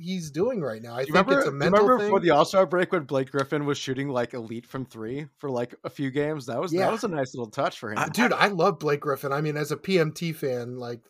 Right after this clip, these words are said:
Speaker 1: like, I just think, I think Blake Griffin, he s-, seems like a fucking hilarious dude, but I don't know if I want him playing major minutes for my team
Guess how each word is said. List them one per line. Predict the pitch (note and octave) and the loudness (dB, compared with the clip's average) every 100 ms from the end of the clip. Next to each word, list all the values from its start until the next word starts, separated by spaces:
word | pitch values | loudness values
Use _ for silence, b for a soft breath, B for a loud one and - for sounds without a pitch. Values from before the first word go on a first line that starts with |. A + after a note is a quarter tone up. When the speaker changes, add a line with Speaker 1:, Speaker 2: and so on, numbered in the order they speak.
| _ | _
Speaker 1:
like, | D3 B2+ B2 _ _ _ _ _ _ _ _ _ _ _ _ - | -10 -10 -10 _ _ _ _ _ _ _ _ _ _ _ _ -6
I | C#3 | -4
just | D#3 D#3 | -2 -4
think, | D#3+ | -4
I | C3+ D#3+ | -2 -2
think | F3 | -2
Blake | D3 C#3 | -2 -2
Griffin, | C3+ B2 B2 | -2 -6 -8
he | A#2+ C#3 | -12 -16
s-, | C3 - - | -12 -14 -14
seems | - - G3 | -10 -2 0
like | D#3+ C3 | 0 -2
a | A2+ - _ - | -6 -16 _ -20
fucking | - C#3 B2+ | -8 -8 -6
hilarious | A#2+ C3 B2 A2 - | -6 -4 -4 -6 -10
dude, | C3+ A2 G2 - _ | -8 -10 -12 -20 _
but | D3+ B2 A2 b b b b b _ _ _ _ | -4 -4 -8 b b b b b _ _ _ _
I | D#3 | 0
don't | F#3 E3+ | 2 2
know | E3+ D#3+ | 2 2
if | D#3 | 2
I | D#3 | 0
want | C#3 C3+ | 0 -2
him | C3+ | -4
playing | A#2+ B2+ B2 | -6 -6 -6
major | B2 B2+ B2 | -6 -6 -8
minutes | A#2+ B2 A2+ | -8 -8 -10
for | - | -10
my | A#2 | -12
team | A2+ - A2 A2 | -12 -12 -12 -14